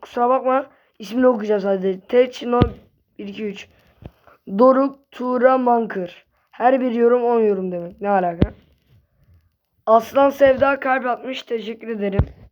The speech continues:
Kedi Pro niye hiçbir şey atmamış? Neyse. Game Online. Sekiz saniye demem gerekirdi. Ana! Sekiz saniye. Teşekkürler. Ne yüzü, on milyon olsun.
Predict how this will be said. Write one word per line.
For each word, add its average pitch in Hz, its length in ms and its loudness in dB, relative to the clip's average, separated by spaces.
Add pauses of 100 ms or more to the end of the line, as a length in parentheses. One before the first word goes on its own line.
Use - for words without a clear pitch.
(800)
Kedi 214 240 -4
Pro 262 260 2
niye 262 180 -2
hiçbir - 200 -12
şey 214 120 -4
atmamış? 202 400 -10 (120)
Neyse. 208 240 -14 (540)
Game 262 300 4
Online. 208 400 2 (380)
Sekiz 262 400 -8
saniye 254 420 4
demem 220 320 2
gerekirdi. 190 540 -6 (100)
Ana! 262 840 2 (400)
Sekiz - 300 -12
saniye. 196 480 -8 (2500)
Teşekkürler. 254 640 -6 (1160)
Ne 240 100 4
yüzü, 277 380 4
on 277 280 2
milyon 233 260 -2
olsun. 196 300 -6